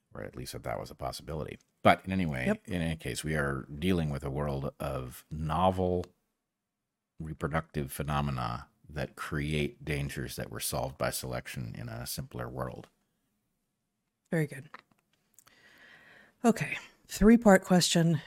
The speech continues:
Speaker 2: from Echo here, beginning with "read first, spoiler, question mark." Okay. "Missing piece, question mark. Polygyny produces disaffected men who can turn against dominant men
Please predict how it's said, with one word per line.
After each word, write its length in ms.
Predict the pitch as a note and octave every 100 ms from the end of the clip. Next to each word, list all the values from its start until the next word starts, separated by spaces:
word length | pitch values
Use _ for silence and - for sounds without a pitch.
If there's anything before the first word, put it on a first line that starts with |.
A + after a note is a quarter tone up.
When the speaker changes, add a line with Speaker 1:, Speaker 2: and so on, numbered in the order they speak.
| -
Speaker 2:
from 240 | E3+ D#3
Echo 320 | E3 D#3+ D3+
here, 300 | D3 - - - _ _ _ _ _
beginning 440 | D#3+ E3+ D#3+ D#3
with 220 | D#3 C#3+
"read 260 | D#3 F#3+ -
first, 420 | - D3+ C3+ -
spoiler, 480 | - - F3+ D#3+ C#3+
question 400 | - E3+ - F3
mark." 320 | F#2+ - - _ _ _ _ _ _ _
Okay. 160 | - - _ _ _ _ _ - _ _ _ _ _ _ _ _ _ _ _ _ _ _ _ _ _ _ _ _ -
"Missing 380 | G#3 - A#3
piece, 380 | A3+ G#3+ A#3+ -
question 440 | - G3 E3+ D3+ C3+
mark. 360 | - - - -
Polygyny 460 | F#3 A3 B3+ B3+
produces 580 | B3 G#3+ G3+ - F#3 E3
disaffected 680 | - G#3+ A3 G3 F3 F#3 D#3+
men 360 | E3 C3+ D3
who 140 | C#3 D#3
can 140 | E3
turn 260 | - F3+ F3+
against 360 | F3+ D3+ -
dominant 380 | D#3+ D3+ D3+ D3
men 360 | D3 C#3+ C3+